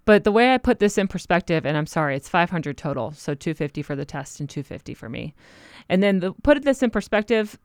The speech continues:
the cost of an ambulance, four hundred and fifty dollars. The cost of one night in the hospital, ten thousand dollars. You know, kinda stack these things up with how much are you spending on inappropriate medications, and where does this rank in order of importance to you, and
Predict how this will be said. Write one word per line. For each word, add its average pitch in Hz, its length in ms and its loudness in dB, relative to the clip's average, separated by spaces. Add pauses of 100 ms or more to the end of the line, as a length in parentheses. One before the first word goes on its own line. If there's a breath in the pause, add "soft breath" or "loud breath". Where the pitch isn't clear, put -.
(160)
the - 120 -4
cost - 280 4
of 107 60 -4
an 214 80 0
ambulance, 226 580 2
four 202 240 2
hundred 185 220 2
and 180 100 2
fifty 160 240 -2
dollars. 139 540 -2
The 170 80 -6
cost 220 320 4
of 202 80 2
one 208 160 4
night 214 140 4
in 175 60 -2
the 208 60 2
hospital, 208 540 4
ten 190 260 0
thousand 156 320 -2
dollars. 139 560 -2
You 202 140 0
know, 202 220 4 (500)
kinda 269 240 2
stack 214 340 2
these 196 200 -2
things 185 260 -4
up 185 240 0
with 165 300 -2
how 190 140 -6
much 208 200 -4
are 202 40 -4
you 214 60 -4
spending 175 340 -4
on 165 100 -4
inappropriate 165 560 -4
medications, 160 680 -6
and 147 160 -2 (260 loud breath)
where 175 160 0
does 175 160 0
this - 160 -8
rank 160 180 -6
in 170 80 -6
order 156 200 -2
of 160 80 -4
importance 147 480 -6
to - 120 -8
you, 190 200 0
and 147 200 -2